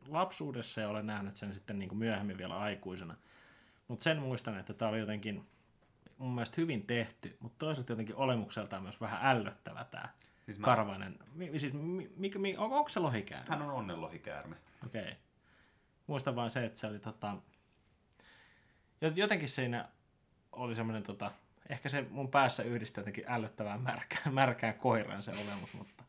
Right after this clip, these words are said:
Speaker 1: joku siinä ei meikäläiseen niinku iskenyt, vaikka
Speaker 2: Mm.
Speaker 1: se olikin tosi hyvin tehty, sen
Speaker 2: Lu-,
Speaker 1: muistan.
Speaker 2: luulen, että Falkor on kyllä ensimmäinen elementti, joka kaikille tulee mieleen tästä elokuvasta, jos he ovat sen joskus nähneet.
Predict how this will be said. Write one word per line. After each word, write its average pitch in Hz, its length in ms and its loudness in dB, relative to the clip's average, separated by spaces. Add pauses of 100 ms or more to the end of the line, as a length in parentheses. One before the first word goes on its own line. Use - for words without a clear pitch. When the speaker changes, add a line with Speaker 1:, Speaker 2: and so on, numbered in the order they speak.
(340)
Speaker 1:
joku 202 220 4
siinä 117 300 4
ei 113 60 2
meikäläiseen 101 600 0
niinku - 220 -10
iskenyt, - 440 -6 (120)
vaikka 110 220 0
Speaker 2:
Mm. - 40 2
Speaker 1:
se 143 60 2
olikin 135 240 0
tosi 139 240 2
hyvin 123 240 0
tehty, - 400 -2 (140)
sen 127 200 -6
Speaker 2:
Lu-, - 80 -4
Speaker 1:
muistan. - 260 -14 (280)
Speaker 2:
luulen, 87 200 -4
että - 120 -14
Falkor - 580 -6
on 78 160 -8
kyllä 73 240 -10
ensimmäinen 69 440 -12
elementti, 67 380 -14
joka 76 140 -10
kaikille 71 380 -12 (140)
tulee 76 160 -10
mieleen 71 360 -10
tästä - 240 -12
elokuvasta, - 460 -12
jos - 220 -14
he - 60 -12
ovat - 160 -12
sen - 140 -16
joskus - 320 -14
nähneet. - 560 -10